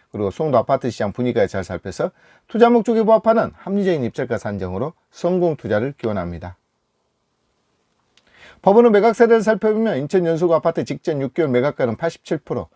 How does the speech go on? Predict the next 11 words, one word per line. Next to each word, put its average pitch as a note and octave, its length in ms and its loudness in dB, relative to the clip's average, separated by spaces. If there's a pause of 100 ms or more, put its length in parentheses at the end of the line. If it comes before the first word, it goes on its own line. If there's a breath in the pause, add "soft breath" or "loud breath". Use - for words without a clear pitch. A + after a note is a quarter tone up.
(220)
매각률 A#2 360 2
사십칠 C3+ 440 -2
프로에 A2+ 380 -6
경쟁률은 F3 600 0
열 D#3+ 120 4
명으로 D#3+ 320 0
체크되고 F#2 460 -8
있습니다. E2+ 440 -16 (2000 soft breath)
인천 A3 340 4
연수구 G#3 340 2
송도 G#3 540 0